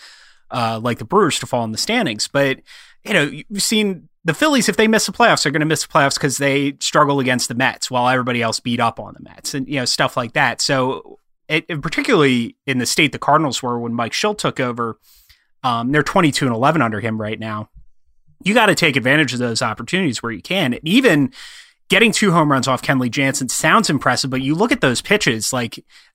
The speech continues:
uh, you know, ninety-two, a wh-, not a ton of movement. The one that Carpenter hit out was just dead center, belt high. Like, you'd expect,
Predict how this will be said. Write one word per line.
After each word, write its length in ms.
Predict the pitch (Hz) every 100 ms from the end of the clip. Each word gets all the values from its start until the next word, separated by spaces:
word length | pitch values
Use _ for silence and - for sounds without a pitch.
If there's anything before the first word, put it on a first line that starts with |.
| -
uh, 380 | 123 117 113 113 _
you 120 | - 151
know, 60 |
ninety-two, 760 | 120 135 214 208 - - 175 175
a 120 | 110
wh-, 220 | - -
not 360 | 139 151 240 -
a 140 | 135
ton 340 | - - 165 180
of 80 |
movement. 400 | 131 135 165 185
The 60 | 151
one 160 | 131 185
that 140 | 147
Carpenter 440 | - 131 170 170
hit 160 | 175 185
out 220 | 185 180
was 340 | 131 117 - -
just 220 | - 131 -
dead 240 | 139 143 151
center, 320 | - 131 147
belt 320 | 120 139 -
high. 320 | 127 120 139
Like, 280 | 143 120 110
you'd 140 | 139
expect, 500 | 160 - 143 131 -